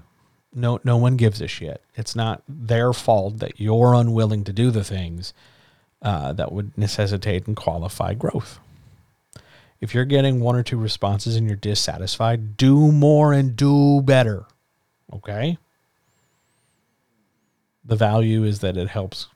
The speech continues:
you build customers, and it takes time, more than two hours after you post. Time, months, years. The general rule of thumb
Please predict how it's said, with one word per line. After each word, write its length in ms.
you 160
build 440
customers, 500
and 80
it 140
takes 440
time, 600
more 220
than 140
two 240
hours 380
after 240
you 100
post. 520
Time, 500
months, 520
years. 760
The 80
general 800
rule 440
of 120
thumb 440